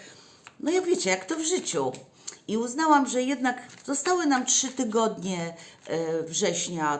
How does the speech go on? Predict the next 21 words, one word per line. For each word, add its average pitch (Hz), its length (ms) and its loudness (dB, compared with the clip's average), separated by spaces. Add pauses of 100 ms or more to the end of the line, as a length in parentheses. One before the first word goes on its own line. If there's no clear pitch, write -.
(120)
to 185 140 0
warto 208 420 2
przyjść - 560 -4
z - 100 -2
czytaniami, 175 840 0 (360)
e, 160 400 -4
jakie 185 400 -2
energie 160 600 -2 (240)
będą 165 300 -4
się 180 140 -2
wokół 165 420 -2
nas, 156 480 0 (1080)
nam 175 320 4
towarzyszyły. 208 920 2 (460)
I, 175 380 -2
e, 160 360 -2
jak 175 180 -4
masz 214 220 4
takie 190 240 -2
wskazówki, 190 680 -2
to 156 460 0